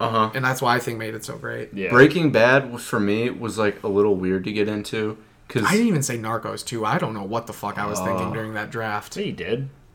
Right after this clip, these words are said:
Speaker 2: Did I?
Speaker 3: Yeah.
Speaker 2: Was that my one?
Speaker 3: That was your two.
Speaker 2: Two was
Speaker 1: <laughs>
Speaker 2: Outer Banks.
Speaker 3: No, that was your one. Yeah, Narcos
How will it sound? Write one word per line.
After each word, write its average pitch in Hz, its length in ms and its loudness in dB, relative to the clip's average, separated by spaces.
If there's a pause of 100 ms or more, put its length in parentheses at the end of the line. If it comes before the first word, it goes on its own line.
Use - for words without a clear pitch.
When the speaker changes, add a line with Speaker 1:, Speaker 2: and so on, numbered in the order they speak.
(340)
Speaker 2:
Did 180 160 4
I? 294 180 0 (140)
Speaker 3:
Yeah. 127 160 -12 (960)
Speaker 2:
Was 156 140 2
that 180 140 6
my 185 100 6
one? 147 540 0 (160)
Speaker 3:
That 110 80 -6
was 120 80 -4
your 101 100 -12 (600)
two. 85 380 -14 (140)
Speaker 2:
Two 208 160 0
was 143 140 4
Speaker 1:
<laughs> - 0 -
Speaker 2:
Outer - 300 6
Banks. 107 520 -8
Speaker 3:
No, 113 200 -4
that 113 160 0
was 151 120 0
your 117 80 -2
one. 87 280 -8
Yeah, 135 140 -2
Narcos 139 320 -2